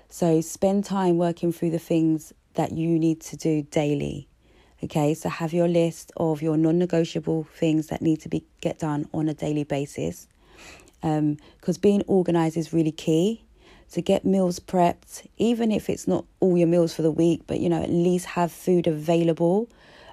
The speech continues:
Um, allocate time for the gym, so, or your home workouts, whatever it may be. So schedule it in like you would do a meeting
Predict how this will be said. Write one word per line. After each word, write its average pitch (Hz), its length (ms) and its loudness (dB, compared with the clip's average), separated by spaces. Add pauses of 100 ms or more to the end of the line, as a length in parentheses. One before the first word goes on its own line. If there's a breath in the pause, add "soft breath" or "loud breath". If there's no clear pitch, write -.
(120)
Um, 156 440 2 (300 loud breath)
allocate 180 480 0
time 170 300 0
for 160 120 -8
the 156 120 2
gym, 170 580 2 (420 loud breath)
so, 165 520 2
or 165 240 8
your 165 140 0
home 165 280 4
workouts, 156 440 0
whatever 170 380 2
it - 80 -2
may 165 180 2
be. 160 300 0
So 160 160 -4
schedule 180 380 -2
it 180 120 0
in 170 280 4
like 160 220 -2
you 160 80 0
would 165 180 0
do 160 400 2 (500 soft breath)
a 160 60 -2
meeting 165 800 2